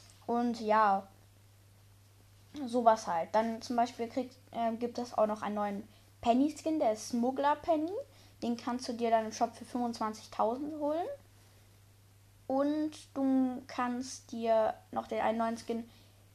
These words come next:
Baby Lante holen. Ich weiß nicht, ob der auch mit Star, irgendwas mit Starpunkten kostet, aber ich glaube eher nicht.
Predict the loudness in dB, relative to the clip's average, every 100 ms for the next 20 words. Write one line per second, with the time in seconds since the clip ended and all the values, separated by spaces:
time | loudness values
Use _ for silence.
0 | -20 -20 0 2 2 4 6 8 6 2
1 | -6 -6 -6 -8 -18 -20 -20 -20 -20 -20
2 | -20 -16 -8 -2 0 0 -2 -4 -10 -20
3 | -20 -20 -20 -20 -20 -20 -20 -20 -20 -20
4 | -20 -20 -20 -20 -20 -20 -20 -20 -20 -20
5 | -20 -20 -16 -14 -2 4 4 4 0 -2
6 | 0 0 2 -2 -2 0 0 4 4 4
7 | 2 2 0 0 0 2 0 0 -2 -2
8 | -10 -18 -10 -6 -6 4 4 6 0 -4
9 | 0 0 0 -2 -2 -4 -6 -14